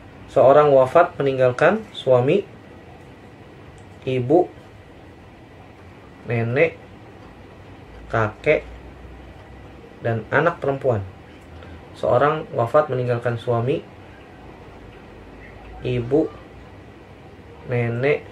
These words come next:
kakek, dan anak perempu-, perempuan. Ya, silahkan dikerjakan, nanti ditulis di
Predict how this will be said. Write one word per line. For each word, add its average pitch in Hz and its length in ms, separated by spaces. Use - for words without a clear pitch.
kakek, 117 640
dan 110 320
anak 120 320
perempu-, 131 560
perempuan. 110 480
Ya, 104 160
silahkan 113 420
dikerjakan, 113 720
nanti 131 320
ditulis 117 440
di 117 160